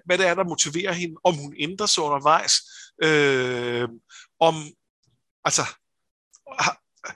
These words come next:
øh, har, har, har, har du ret i din, øh, i din, i din tolkning af dit ægte bånd? Har jeg ret i, at, øh, at, at, at der måske også er et eller andet, at hun er,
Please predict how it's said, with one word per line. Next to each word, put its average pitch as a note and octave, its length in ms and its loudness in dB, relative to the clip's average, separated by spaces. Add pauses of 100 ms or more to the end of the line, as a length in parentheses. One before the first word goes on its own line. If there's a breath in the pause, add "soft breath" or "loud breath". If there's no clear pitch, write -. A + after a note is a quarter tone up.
(480 loud breath)
øh, D3 280 2 (100)
har, F#3 280 4
har, E3 280 4
har, D#3 320 4
har - 220 -2
du A3+ 100 -2
ret F3+ 380 4
i F#3 60 -6
din, D3 340 -10
øh, B2 220 0 (100)
i D3 60 -8
din, B2+ 420 -14
i D3 80 -16
din B2+ 300 -12
tolkning E3+ 420 2
af D3+ 80 0
dit D3 160 -8
ægte - 340 -2
bånd? F3 200 4 (340 loud breath)
Har D3+ 140 6
jeg D#3 220 6
ret F3+ 260 6
i, F3+ 200 -8
at, - 300 -8
øh, A#2+ 600 0 (100)
at, C3+ 140 -2 (180)
at, D3 140 -2 (760)
at D3+ 180 -2 (240)
der D#3+ 80 4
måske D3+ 580 2
også E3+ 260 2
er D#3+ 140 4
et F3 40 2
eller E3+ 160 0
andet, F3+ 120 -6
at E3+ 120 -8
hun D3+ 100 -6
er, C3+ 60 -2